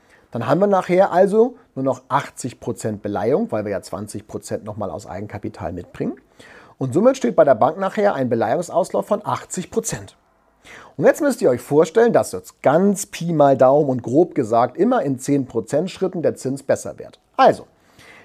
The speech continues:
wenn wir nicht mal die Nebenkosten mitbringen, ist der Zins zum Beispiel bei fünf. Ich mach's jetzt ganz pauschal. Wenn wir die Nebenkosten schon mitbringen würden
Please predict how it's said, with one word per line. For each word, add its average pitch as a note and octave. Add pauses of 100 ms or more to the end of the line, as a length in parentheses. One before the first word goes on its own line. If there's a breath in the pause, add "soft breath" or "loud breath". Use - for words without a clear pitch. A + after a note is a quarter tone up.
wenn F#3
wir A3
nicht D4+
mal D#4
die D4+
Nebenkosten G#3+
mitbringen, F3+ (300)
ist F3+
der F#3+
Zins A3+
zum A#3
Beispiel D3
bei G3+
fünf. D#3+
Ich -
mach's F#2+
jetzt -
ganz F#2
pauschal. A2+ (560 loud breath)
Wenn D3
wir C#3+
die C#3
Nebenkosten F#3+
schon A#2+
mitbringen G#3+
würden F#2+